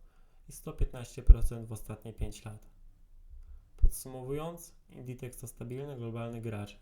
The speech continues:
z ibex trzydzieści pięć. Nie daje tak szalonych zwrotów jak niektóre banki czy budowlanka, ale to klasyczna perełka na dłuższy termin. Defensywna, z dywidendą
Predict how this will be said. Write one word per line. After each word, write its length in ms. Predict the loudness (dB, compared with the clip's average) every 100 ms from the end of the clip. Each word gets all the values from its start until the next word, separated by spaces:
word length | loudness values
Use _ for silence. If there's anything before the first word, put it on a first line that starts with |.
| -20
z 100 | -10
ibex 260 | -6 -6 -8
trzydzieści 380 | -10 -12 -14
pięć. 420 | -10 -8 -10 -14 -20 -20 -20 -20 -20 -20 -16
Nie 140 | -12 -8
daje 200 | -8 -6
tak 160 | -10
szalonych 400 | -10 -10 -8 -8
zwrotów 480 | -8 -6 -8 -10 -12
jak 180 | -12 -12
niektóre 360 | -18 -12 -12
banki 420 | -10 -10 -12 -12 -14
czy 200 | -12 -6
budowlanka, 680 | -4 -4 -6 -10 -12 -16 -16 -20 -20 -20 -14
ale 180 | -10 -8
to 120 | -8
klasyczna 520 | -8 -10 -10 -10 -6
perełka 560 | -4 -2 -4 -8 -12 -14 -20 -20 -20 -20 -18 -12
na 100 | -6
dłuższy 400 | 2 2 2 -4
termin. 400 | -8 -8 -12 -18 -20 -20 -20 -20 -12
Defensywna, 840 | -10 -6 -8 -6 -8 -8 -10 -10 -14 -20 -20 -20 -20 -20 -20 -20
z 120 | -12
dywidendą 720 | -10 -8 -8 -8 -8 -10 -10